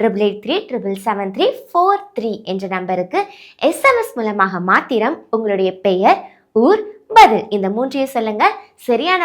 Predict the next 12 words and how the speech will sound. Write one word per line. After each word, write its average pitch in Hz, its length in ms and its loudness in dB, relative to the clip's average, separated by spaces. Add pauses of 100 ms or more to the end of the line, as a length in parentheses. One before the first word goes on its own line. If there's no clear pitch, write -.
பதில் 226 260 0
அனுப்புறவங்களுக்கு 214 720 -2 (140)
சிறந்த 440 280 0 (100)
பரிசுகள் 180 480 -2
காத்து 480 240 2
கொண்டிருக்கிறது. 330 580 -2 (460)
ஓகே, 415 200 4 (100)
உங்களுக்கான 247 420 -2
அந்த 208 160 -4
கணக்குக்குள்ள 247 480 -4
போயிடலாமா? 240 420 0 (580)
தோப்பு 440 320 4